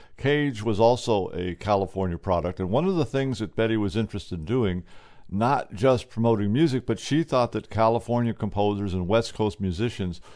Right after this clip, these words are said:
were basically underrepresented, and she did a lot of, uh, work to help promote the careers of, uh, composers from Los Angeles, from San Francisco, and from, uh, the West Coast, the whole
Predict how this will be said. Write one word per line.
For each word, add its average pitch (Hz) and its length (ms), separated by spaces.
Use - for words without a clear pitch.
were 127 280
basically 143 480
underrepresented, 113 920
and 101 120
she 131 180
did 117 180
a 95 60
lot 110 380
of, 110 220
uh, 95 420
work 107 460
to 104 160
help 110 360
promote 113 520
the 101 100
careers 101 640
of, 87 360
uh, 90 200
composers 98 580
from 95 220
Los 92 220
Angeles, 101 420
from 95 140
San 95 240
Francisco, 92 680
and 90 120
from, 87 280
uh, 85 160
the 85 100
West 104 320
Coast, 92 380
the 92 100
whole 98 300